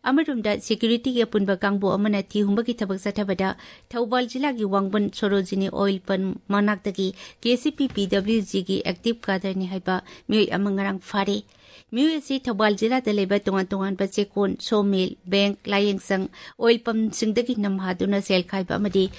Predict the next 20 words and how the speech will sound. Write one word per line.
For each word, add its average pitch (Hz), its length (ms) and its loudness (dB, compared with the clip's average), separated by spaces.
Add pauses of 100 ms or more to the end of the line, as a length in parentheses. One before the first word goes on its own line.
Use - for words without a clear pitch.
(160)
ꯃꯤ 240 200 4
ꯐꯥꯕꯅꯆꯤꯡꯕ 214 840 0
ꯑꯥꯏꯟ 185 240 0
ꯀꯥꯏꯕ 190 240 -4
ꯊꯕꯛꯁꯤꯡꯗ 202 560 -4
ꯆꯦꯟꯅꯩ 185 400 -4
ꯍꯥꯏꯔꯤ꯫ 202 320 -2 (920)
ꯃꯉꯣꯟꯗꯒꯤ 294 500 0
ꯍꯦꯟ 233 240 0
ꯒ꯭ꯔꯦꯅꯦꯗ 214 420 0
ꯑꯃ, 202 160 2
ꯃꯣꯕꯥꯏꯜ 196 380 2
ꯐꯣꯟ 196 260 -4
ꯑꯃ, 196 240 2
ꯆꯀꯥ 196 320 -2
ꯑꯅꯤ 226 180 -2
ꯄꯥꯟꯕ 190 460 -4
ꯒꯥꯔꯤ 190 300 -2
ꯑꯃ 202 160 -4
ꯐꯥꯒꯠꯂꯦ꯫ 202 500 -4